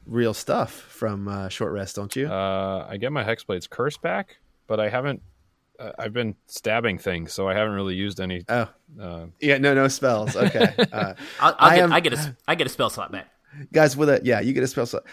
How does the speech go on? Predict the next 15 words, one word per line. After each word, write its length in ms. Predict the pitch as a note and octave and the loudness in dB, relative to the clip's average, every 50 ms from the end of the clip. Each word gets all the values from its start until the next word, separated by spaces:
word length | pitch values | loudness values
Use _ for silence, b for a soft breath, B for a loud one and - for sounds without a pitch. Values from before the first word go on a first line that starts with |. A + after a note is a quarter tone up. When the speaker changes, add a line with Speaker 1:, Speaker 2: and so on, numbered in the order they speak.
| B B | B B
Speaker 1:
Well, 300 | B C#3 C#3 - - - _ _ _ _ | B 0 0 0 -2 -6 _ _ _ _
with 160 | - E3 G3 G#3+ | -2 2 4 4
a 60 | F#3 | 4
warlock, 520 | D3+ C#3+ C3+ C3 A#2+ A#2 A2 G#2 G#2 - - | 6 6 6 6 6 6 6 4 2 0 -2
I 120 | - B2 B2+ | 0 0 2
am 100 | B2 A#2 | 0 0
determined 520 | G#2 F#2+ - - - C3+ B2 A2+ G#2+ G2 | -2 -4 -8 -6 -4 -2 -2 0 -2 -2
to 40 | G2+ | -4
give 200 | F#2+ G#2 G2+ F#2 | -4 -4 -4 -4
you 120 | G2 G2 G2 | -4 -4 -4
guys 220 | G2+ G2+ F#2+ F2+ | -4 -4 -4 -4
lots 260 | G2 G2 F#2+ F#2 - - | -4 -4 -6 -6 -8 -10
of 60 | G2+ | -10
short 240 | - - G2 F#2 F2 | -8 -6 -6 -6 -6
rests 340 | F#2+ F#2+ F2+ F2 - - - | -6 -6 -8 -8 -10 -12 -12